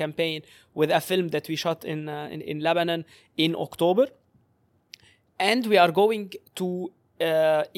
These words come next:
increase the formats. So initially, we were very focused on the popsicles format. Now we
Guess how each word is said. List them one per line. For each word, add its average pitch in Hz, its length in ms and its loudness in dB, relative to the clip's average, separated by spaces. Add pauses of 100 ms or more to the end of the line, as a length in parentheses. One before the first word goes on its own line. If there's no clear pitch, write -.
increase 208 340 0 (100)
the 151 140 2
formats. 147 420 4 (220)
So 175 80 4 (800)
initially, 226 440 2
we 196 80 6
were 165 180 2
very 226 140 2 (100)
focused 202 340 -2 (120)
on 170 60 0 (120)
the 175 100 -6 (220)
popsicles 262 540 0 (160)
format. 254 360 4 (340)
Now 202 300 6 (400)
we 190 360 -6